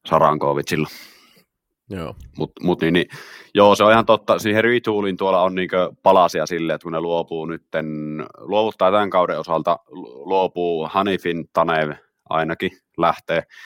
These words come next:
Speaker 1: Sitten ehkä joku Sarankovic, Mangiapane on laitettava lihoiksi,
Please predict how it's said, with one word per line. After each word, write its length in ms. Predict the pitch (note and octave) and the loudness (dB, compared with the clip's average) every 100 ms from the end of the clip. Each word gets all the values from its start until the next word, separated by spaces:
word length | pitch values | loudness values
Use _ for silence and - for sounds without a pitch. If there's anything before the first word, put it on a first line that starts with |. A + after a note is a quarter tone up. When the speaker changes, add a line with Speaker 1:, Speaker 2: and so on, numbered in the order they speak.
| - - - | -20 -14 -4
Speaker 1:
Sitten 520 | E2+ - E2 D#2+ D#2 | -4 0 -2 0 -2
ehkä 280 | D2 - D#2 | -4 -2 -2
joku 200 | D#2 E2 | -2 -2
Sarankovic, 680 | D#2+ D#2 D2+ D2+ D2 D2+ - D2+ - | 0 0 -2 -4 -4 -6 -8 -10 -10
Mangiapane 840 | D2 D#2+ D#2 D#2+ D2+ D2 D2+ D2 | -4 -2 -2 -2 -2 0 0 -2
on 320 | C#2 C#2+ C#2 C#2+ | -6 -8 -8 -4
laitettava 480 | D2 - - C#2+ | -4 -4 -4 -2
lihoiksi, 380 | D2 D#2 C#2+ - | -2 -2 -4 -6